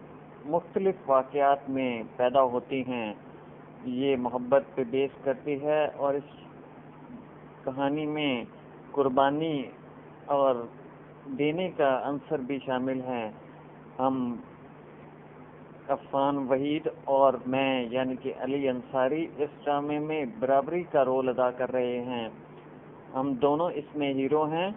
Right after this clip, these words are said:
जो कि हिना अल्ताफ़ इस कहानी में इनके दरमियान रहते हुए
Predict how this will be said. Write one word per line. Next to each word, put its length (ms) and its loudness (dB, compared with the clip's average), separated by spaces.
जो 280 6
कि 180 2
हिना 320 2
अल्ताफ़ 480 8
इस 80 -4
कहानी 400 2
में 320 0
इनके 460 0
दरमियान 520 2
रहते 440 2
हुए 280 2